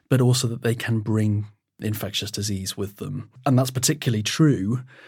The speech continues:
of course, when humans start to settle down and, you know, leave their nomadic lifestyles behind and form settlements.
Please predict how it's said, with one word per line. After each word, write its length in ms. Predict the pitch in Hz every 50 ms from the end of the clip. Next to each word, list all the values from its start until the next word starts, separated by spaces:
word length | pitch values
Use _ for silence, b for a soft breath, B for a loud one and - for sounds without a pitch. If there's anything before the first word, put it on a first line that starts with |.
| B B B B B
of 140 | - 143 -
course, 320 | - 127 113 107 - - -
when 160 | - 127 127
humans 340 | 127 135 135 120 117 113 -
start 360 | - - - 117 117 - -
to 120 | - 113
settle 520 | 107 - - 113 - - 110 98 98 - - _ _ _ _ _ _ _ _ _
down 500 | - 123 113 107 98 92 92 95 101 104 - -
and, 140 | 107 98 98 -
you 60 | 120
know, 80 | 101 -
leave 300 | 101 117 127 131 131 127
their 100 | 127 113
nomadic 360 | 117 113 113 110 107 92 - -
lifestyles 360 | 123 110 - - 113 104 101
behind 400 | - 113 - - 160 160 156 143
and 80 | 123 -
form 280 | - - 110 107 107
settlements. 580 | 107 - 120 120 131 143 139 139 139 - -